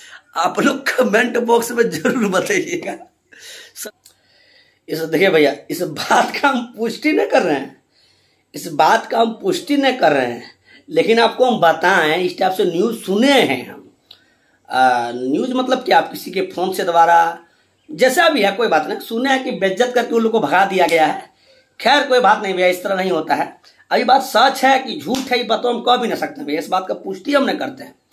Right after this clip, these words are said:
लेकिन आप लोग का भैया राय क्या होगा, कमेंट बॉक्स में बताइएगा कि क्या सच में कल यूट्यूबरों से थाली वगैरह मंजवा लिया, झूठा थाली, उन लोग को बेइज्जत करके भगा दिया गया है।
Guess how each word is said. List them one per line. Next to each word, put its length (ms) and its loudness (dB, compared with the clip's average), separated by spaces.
लेकिन 220 -2
आप 220 2
लोग 140 0
का 100 6
भैया 180 6
राय 180 6
क्या 220 2
होगा, 260 -2
कमेंट 160 -2
बॉक्स 200 -8
में 80 -2
बताइएगा 560 -4
कि 100 -8
क्या 240 2
सच 300 2
में 400 -2
कल 180 0
यूट्यूबरों 440 -2
से 100 2
थाली 360 0
वगैरह 240 2
मंजवा 300 2
लिया, 180 0
झूठा 460 -4
थाली, 160 -4
उन 60 -6
लोग 120 -6
को 80 -4
बेइज्जत 360 -4
करके 160 -4
भगा 260 0
दिया 180 0
गया 180 -8
है। 180 -18